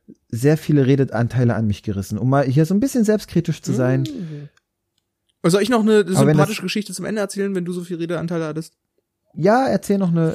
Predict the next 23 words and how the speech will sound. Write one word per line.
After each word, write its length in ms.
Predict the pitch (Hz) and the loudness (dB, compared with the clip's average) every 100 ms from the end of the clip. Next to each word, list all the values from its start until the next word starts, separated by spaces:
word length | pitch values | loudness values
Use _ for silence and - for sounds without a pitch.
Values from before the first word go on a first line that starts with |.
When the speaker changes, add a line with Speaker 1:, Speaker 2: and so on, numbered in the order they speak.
| - | -2
Speaker 1:
erzähl 300 | 135 - 185 | -4 -2 0
noch 240 | 170 156 - | 0 -2 -4
eine 220 | 135 143 | -2 0
gute 180 | 139 131 | 2 2
Nachtgeschichte. 480 | 127 - - 95 | 2 -2 -6 -6
Speaker 2:
Okay, 220 | 180 - - | -6 -6 -2
ja, 140 | 220 | 0
die 80 | 233 | 0
ist 100 | - | -2
wirklich 180 | 208 110 | -2 0
Speaker 1:
Damit 180 | 117 - | 0 0
die 80 | 104 | -2
Zuschauer 540 | 160 160 143 135 131 - - _ _ - | 2 4 4 4 2 -4 -20 _ _ -2
mit 200 | 151 - | -2 0
unserem 340 | 113 101 98 | 0 2 2
Podcast 680 | - 98 - 98 92 - - | 2 0 0 0 0 -2 -14
hier 400 | - 95 92 95 | -4 0 2 0
schön 340 | - 101 95 | 0 2 2
einschlafen 640 | - 107 107 110 107 107 104 | 2 0 2 2 0 0 -2
können 420 | 107 98 101 101 - - _ - | 0 0 0 -6 -14 -20 _ 0
und 360 | 139 147 - - | 0 0 -10 -2
wir 340 | 127 120 117 117 | 4 4 4 2
den 360 | 98 98 95 | 2 2 -2